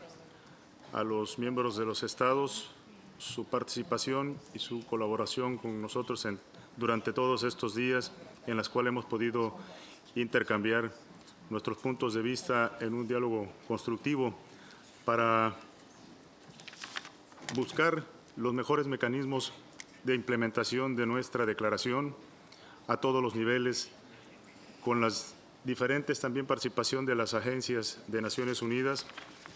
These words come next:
que también han mostrado su interés para que de manera conjunta podamos avanzar. Ahora tenemos, como ven, nuestra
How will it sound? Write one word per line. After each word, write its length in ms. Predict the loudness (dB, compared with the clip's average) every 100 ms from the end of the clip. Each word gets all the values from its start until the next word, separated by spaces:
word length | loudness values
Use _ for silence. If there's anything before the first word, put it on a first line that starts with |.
| -18 -18 -6
que 300 | 0 2 2 0 0
también 580 | 2 4 4 2 0 -4 -2
han 160 | 0
mostrado 320 | 0 0 0 0
su 140 | 0
interés 260 | 0 0 0
para 260 | 0 0
que 80 | 2
de 100 | 0
manera 260 | 2 2 2
conjunta 640 | 0 -2 -2 0 0 0
podamos 480 | 0 2 0 -2 -4
avanzar. 560 | -2 -2 0 0 0 -4 -14 -20 -20 -20 -18 -18 -18 -12 -2
Ahora 300 | 2 4 2
tenemos, 580 | 2 2 2 2 0 -2 -6 -16 -16 -14 -12 -10 -4
como 200 | 0 4
ven, 340 | 4 2 -2 -8 -16 -18 -8
nuestra 520 | -4 -2 0 2 2